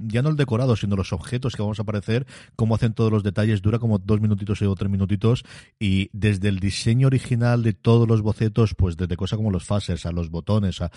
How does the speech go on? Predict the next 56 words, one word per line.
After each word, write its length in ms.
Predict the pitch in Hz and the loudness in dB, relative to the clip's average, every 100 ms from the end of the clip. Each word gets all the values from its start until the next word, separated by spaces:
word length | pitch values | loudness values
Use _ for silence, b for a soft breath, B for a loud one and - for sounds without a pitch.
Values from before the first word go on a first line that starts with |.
| B B | B B
eh, 100 | 98 | -4
los 260 | 98 95 92 | -2 0 0
nuevos 280 | 101 113 113 | 4 4 4
intercomunicadores, 800 | 110 107 101 98 90 92 104 85 | 0 0 0 -2 0 0 0 0
de 180 | 87 - | -4 -4
este, 460 | 117 117 127 127 104 | -6 -4 -4 -4 -6
sacan 280 | - 107 101 | -4 -2 -2
cuatro 240 | 113 107 | -2 -4
o 40 | |
cinco, 200 | 98 92 | -4 -4
de 160 | 85 - 127 | -2 -4 -6
este 180 | - | -6
es 60 | 147 | -4
el 80 | 127 | -2
último 260 | 135 135 | 0 -2
que 60 | 110 | -2
utilizó 340 | 98 95 - | -4 -4 -4
Picard 380 | 110 104 110 139 - B B | -4 0 0 -2 -8 B B
en 120 | 110 98 | -2 0
la 60 | |
nueva 160 | 92 104 | 2 0
generación, 460 | 117 95 82 85 85 | 0 -2 -2 -4 -4
este 140 | 117 | -4
es 60 | 123 | -4
el 60 | |
primero 280 | 104 104 113 | -2 -2 -2
que 60 | 107 | -2
lo 80 | 98 | -2
vamos 240 | 104 - | -2 -2
a 40 | 85 | -2
ver, 160 | 87 | -2
este 160 | 90 117 | -2 -6
es 60 | |
el 60 | 123 | -4
que 60 | 110 | -2
utiliza 480 | 98 107 - 127 123 B B 98 | 0 0 2 0 0 B B -4
dentro 400 | 95 104 110 110 | 2 2 2 2
de 120 | 104 | 2
su 180 | - 101 | 0 -2
propia, 560 | - 101 107 107 107 107 | 2 2 4 2 2 0
eh, 340 | 98 95 95 92 | -2 0 0 2
mansión 420 | 98 92 - 110 | 2 0 0 0
para 140 | 110 | 0
hablar 200 | 95 101 | 0 0
con, 260 | - 107 98 - B - | 2 0 0 -4 B 0
con 160 | 113 | 4
el 40 | 101 | 4
resto 240 | 101 - | 2 2
de 40 | 104 | 0
la 80 | |
gente 160 | 101 107 | 0 0
que 60 | 95 | 0
está 100 | 101 | 2
viviendo 280 | 98 95 | 4 4
allí. 220 | 95 104 - | 4 2 2
Es 300 | 107 92 | -2 -2